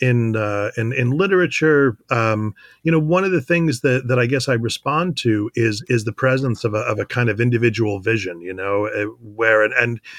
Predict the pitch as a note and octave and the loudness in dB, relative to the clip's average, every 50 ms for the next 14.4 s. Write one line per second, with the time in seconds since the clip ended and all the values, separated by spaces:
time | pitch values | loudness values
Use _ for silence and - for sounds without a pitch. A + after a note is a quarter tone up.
0 | - - - A3 G#3 F3+ D#3+ B2 - - - _ _ - B3 F#3+ F3+ F3+ F3 E3+ | -12 -4 0 4 4 4 4 2 -2 -12 -20 _ _ -16 -10 -6 -4 -4 0 2
1 | E3+ G3 G#3 G3+ D#3+ C#3 - - D#3 C#3 B2+ C3 - - C#3 B2+ B2+ C3 - - | 2 2 2 4 2 2 2 2 0 2 0 0 0 0 0 2 2 0 0 -2
2 | C#3 B2 A#2+ A2+ A2+ A#2+ - A#2+ A2+ A2 G#2+ G#2 - - - F#3+ A3 A3 F3 C3+ | -2 -2 0 -2 -4 -4 -4 -4 -4 -4 -6 -10 -8 -4 -2 -2 0 0 0 -2
3 | - - B2 - - - A#2+ A2 G#2+ G#2+ G#2+ G2+ G#2 G#2 G#2+ A#2 A2+ A2 G#2+ G#2 | -2 -4 -8 -6 -2 -2 -2 -2 -2 -4 -6 -6 -6 -4 -2 0 0 0 -2 -4
4 | - G#2+ G#2 G2 G#2 G2+ G2+ F#2 F2+ F2 - - F#2 F2 F2 - F#2 F2+ - - | -4 -6 -4 -2 -2 -2 -2 -4 -6 -8 -10 -10 -10 -10 -10 -10 -12 -12 -10 -10
5 | G2 F#2 F#2 - B2+ A2 A2 G#2 G2+ G#2+ G#2+ G2+ - - A2 - - - C3+ A#2+ | -10 -10 -10 -10 -8 -6 -6 -6 -4 -4 -6 -6 -6 -6 -6 -6 -4 -2 -2 -2
6 | A2+ A2+ A2+ A2 G#2 G2 G2 F#2+ - G2+ F2+ - - - - B2 A2+ A2+ A2 G#2+ | -2 -2 -2 -2 -4 -4 -8 -10 -10 -10 -12 -12 -10 -4 -4 -2 0 0 0 0
7 | G2+ A2+ A2 G#2 G2 F#2 F2+ - - A2 G#2 G#2 G2+ G2 G2 F#2+ F#2 F2+ - - | -2 -2 -4 -4 -2 -4 -4 -6 -6 -6 -6 -6 -8 -12 -14 -14 -16 -16 -12 -8
8 | - D3 C#3+ A2 F2+ - - - - A#2+ A2+ A2+ - _ _ - - - - - | -8 -6 -6 -6 -8 -12 -10 -4 -2 -2 -2 -2 -4 _ _ -20 -20 -20 -18 -8
9 | - E3 E3 E3+ - D3 D3 - - F#3 F3+ E3+ - - - C#3 B2 - D3 C3+ | -4 -4 -4 -2 -2 -4 -4 -4 -2 -2 -2 -2 -2 -2 -2 -2 0 0 0 2
10 | C3+ C3 B2 A#2+ A2+ A2 G#2+ G2 - _ _ _ _ _ _ - F#3 D#3+ C#3+ B2 | 2 2 2 2 2 0 0 -4 -6 _ _ _ _ _ _ -2 0 0 0 0
11 | D3+ C#3 D3 C3 A#2+ A2 - - E3 C3 B2+ D#3 B2+ A2+ A2 G#2 F2+ F#2 G#2+ G#2+ | 0 0 2 2 2 0 0 0 0 0 0 0 -2 -2 -2 -4 -6 -4 -4 -4
12 | F#2+ G2 - - B2 C3+ C#3 B2+ - A#2 F#2+ F#2+ F#2+ F#2 A2 G#2+ G#2+ G2+ G2 F#2 | -4 -4 -4 -2 -2 -2 -2 -2 -4 -4 -6 -6 -6 -4 -2 0 0 0 -2 -6
13 | _ - G#2 - - A#2 A2 - - G#2 F#2+ F#2+ F#2 F#2 F2+ G#2 G2+ G2 F#2 F#2+ | _ -14 -14 -10 -8 -8 -8 -6 -8 -8 -6 -6 -8 -6 -6 -6 -6 -6 -6 -10
14 | F2+ F#2 F#2 - G2+ F#2+ G#2+ G2+ | -14 -14 -12 -12 -8 -6 -6 -6